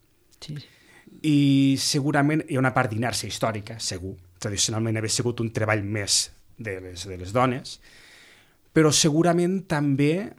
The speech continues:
Speaker 2: hi ha algun altre problema que l'hauríem de pensar i de, com ho deia, de, d'explicitar-lo, d'afrontar-lo.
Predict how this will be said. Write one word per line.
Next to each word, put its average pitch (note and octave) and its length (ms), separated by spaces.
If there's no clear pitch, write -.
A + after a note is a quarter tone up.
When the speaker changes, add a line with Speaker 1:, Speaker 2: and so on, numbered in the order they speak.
Speaker 2:
hi C3 160
ha C3+ 100
algun D3 280
altre C#3+ 260
problema C#3 440
que D3+ 140
l'hauríem B2 420
de C3+ 100
pensar G#2+ 580
i A2+ 180
de, G#2+ 600
com B2 140
ho B2 80
deia, A2+ 140
de, A#2 140
d'explicitar-lo, C#3 680
d'afrontar-lo. A2+ 840